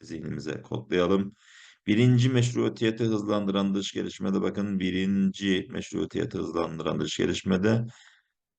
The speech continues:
İstanbul Tersane Konferansı. Şu biri alıyorum. Noktayı şuraya koyuyorum. Birinci meşruiyeti hızlandıran dış gelişme İstanbul Tersane Konferansı'dır. İkinci meşruiyeti hızlandıran dış gelişmede,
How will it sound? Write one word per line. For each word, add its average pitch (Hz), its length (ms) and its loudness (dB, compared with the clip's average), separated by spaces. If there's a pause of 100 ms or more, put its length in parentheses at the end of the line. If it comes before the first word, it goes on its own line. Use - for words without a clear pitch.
İstanbul 101 680 4
Tersane 95 440 2
Konferansı. 78 520 -4
Şu 92 180 -2
biri 95 200 8
alıyorum. 95 800 6 (100)
Noktayı 90 420 -6
şuraya 80 320 -2
koyuyorum. 92 600 0
Birinci 90 420 -2
meşruiyeti 85 880 0
hızlandıran 80 760 -2
dış 95 200 -2
gelişme 90 640 0 (1400)
İstanbul 98 1120 2
Tersane 87 480 -2
Konferansı'dır. 92 920 0
İkinci 117 640 4
meşruiyeti 92 800 2
hızlandıran 85 680 -2
dış 95 220 0
gelişmede, 98 720 2